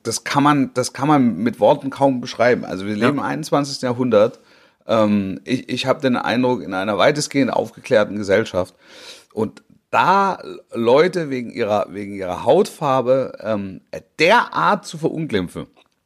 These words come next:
Speaker 1: da, da fehlt mir jedwedes Verständnis. Wirklich. Jedwedes Verständnis. Und jetzt darf
Speaker 2: Ja.
Speaker 1: man ja nicht den Fehler machen und darf sagen, äh, ja, das ist das Schalker Publikum. Also
Speaker 2: Nein.
Speaker 1: das sind halt irgendwie da zwanzig oder vierzig oder wie, wie viel auch immer es waren,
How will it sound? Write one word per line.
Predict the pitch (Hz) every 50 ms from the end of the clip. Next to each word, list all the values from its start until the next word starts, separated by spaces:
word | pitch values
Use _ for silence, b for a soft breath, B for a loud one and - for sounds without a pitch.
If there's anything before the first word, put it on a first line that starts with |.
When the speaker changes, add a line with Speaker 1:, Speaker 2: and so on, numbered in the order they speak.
| _ _ _ _ _ - - - - -
Speaker 1:
da, | - 90 90 90 - _ _ _ - - - - 92 92 -
da | 123 110
fehlt | - - 151 147 -
mir | - 131 156 156 160 - - -
jedwedes | - - 110 151 233 233 233 - 208 190 170 175
Verständnis. | - - 165 - - 139 127 - - - - - _ _ -
Wirklich. | 156 175 - - 82 - _ _ _ _ _ _ _ _ _ _ _
Jedwedes | _ 113 165 208 233 - - 196 202 202 -
Verständnis. | - 170 160 - 143 120 - - - - - _ _ _ _ _ _ _ _ _ _ _ _
Und | - - 127
jetzt | 117 -
darf | 160 160
Speaker 2:
Ja. | 165
Speaker 1:
man | 160
ja | 156
nicht | 156 160 -
den | 160 139 135
Fehler | - 156 147 156 156
machen | 151 156 160 160 151
und | 143 131
darf | 131 135 127
sagen, | - 147 135 135 135 131
äh, | 120 110 113 107 - 82 87 92 98 92 -
ja, | 101 95 101
das | 98 104 - -
ist | - -
das | 101
Schalker | - - 113 110 107 110
Publikum. | 104 - 147 139 147 143 139 - 160 160 165 151 -
Also | - 117 127
Speaker 2:
Nein. | 127 127
Speaker 1:
das | 113 110
sind | 123 139 127 123
halt | 135 135 127 -
irgendwie | - 76 117 135 135 123 127 127 117 -
da | - - - - - _
zwanzig | - - - 117 127 147 156 151 160 151 131
oder | 139 120 113 110
vierzig | 110 - - 170 170 170 - 156 147 131
oder | 135 82 110 110 113 110 101
wie, | 85 - 113
wie | 117 127
viel | 123 - 123
auch | 120 120
immer | 113 - 135 151 143
es | 139 - -
waren, | 107 117 123 127 151 147